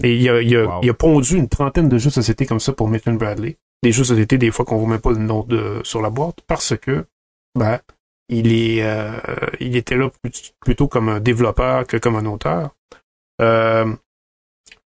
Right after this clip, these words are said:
Speaker 1: Mike Gray aussi, euh, fait partie des premiers nominés au Spiel de C R S de mille neuf cent soixante-dix-neuf, le tout premier Spiel qui s'est donné, en étant associé à un autre, euh,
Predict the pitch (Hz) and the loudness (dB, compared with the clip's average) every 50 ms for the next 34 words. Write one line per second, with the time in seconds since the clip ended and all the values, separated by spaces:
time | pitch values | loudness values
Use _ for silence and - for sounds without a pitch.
0 | _ _ - 117 110 110 110 143 147 127 113 - - 170 175 180 180 - 110 107 | _ _ -6 -4 -4 0 2 4 4 4 4 2 2 0 0 2 0 0 0 -2
1 | 104 - - - 117 110 - - 131 117 117 113 - - 135 143 147 135 127 120 | -2 -2 -4 -4 -4 -4 -2 -2 0 2 2 2 2 0 2 4 4 4 6 6
2 | 117 117 120 131 127 117 113 113 110 107 - - - 139 131 120 120 107 - - | 4 4 4 4 4 4 4 2 0 -2 -4 -4 0 0 2 2 2 0 -2 -2
3 | 113 110 107 123 127 117 120 110 117 120 120 - 127 - - 117 110 107 - 113 | -2 -2 -4 -4 -4 -2 -2 0 0 0 0 0 -2 -2 -2 -2 -2 -2 -2 -2
4 | 110 - - - - 101 - _ - - _ _ - 110 107 110 135 - _ _ | -4 -4 -6 -6 -6 -6 -8 _ -14 -20 _ _ 0 2 2 2 0 -2 _ _
5 | _ _ _ _ _ _ _ - 117 117 113 - - 107 101 101 95 101 - - | _ _ _ _ _ _ _ -2 -2 0 -2 -2 -4 -4 -4 -4 -6 -8 -10 -14
6 | _ _ _ _ _ _ _ _ _ _ _ - 98 98 95 92 95 95 95 98 | _ _ _ _ _ _ _ _ _ _ _ -4 -2 0 2 2 2 0 0 -2
7 | - - 110 107 107 107 107 104 104 98 107 107 - - 110 - - - 120 120 | 0 0 0 0 0 0 -2 -2 -2 -2 -2 -2 0 -2 -2 0 0 2 2 4
8 | 120 120 117 107 104 104 101 101 101 110 127 131 110 107 - - 117 107 107 104 | 4 2 2 0 0 2 2 2 2 2 4 2 2 0 -2 -2 0 0 2 2
9 | 104 104 101 101 101 101 | 2 2 2 0 0 -2